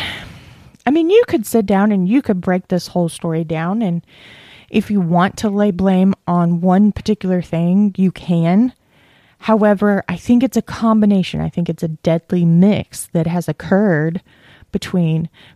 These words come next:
Gertrude and Paula and Sylvia. Those three, Sylvia being the victim, Paula and Gertrude being extremely jealous.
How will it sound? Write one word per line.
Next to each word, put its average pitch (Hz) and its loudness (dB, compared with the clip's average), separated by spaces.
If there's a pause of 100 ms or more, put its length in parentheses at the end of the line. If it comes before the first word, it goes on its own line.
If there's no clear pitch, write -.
Gertrude 185 0
and 156 -6
Paula 170 -2
and 160 -4
Sylvia. 180 -2 (540)
Those 254 4
three, 208 2 (520)
Sylvia 220 2
being 202 2
the 175 -4
victim, 190 2
Paula 226 2
and 180 -2
Gertrude 190 -2 (720)
being 196 2 (180)
extremely 185 0 (240)
jealous. - -4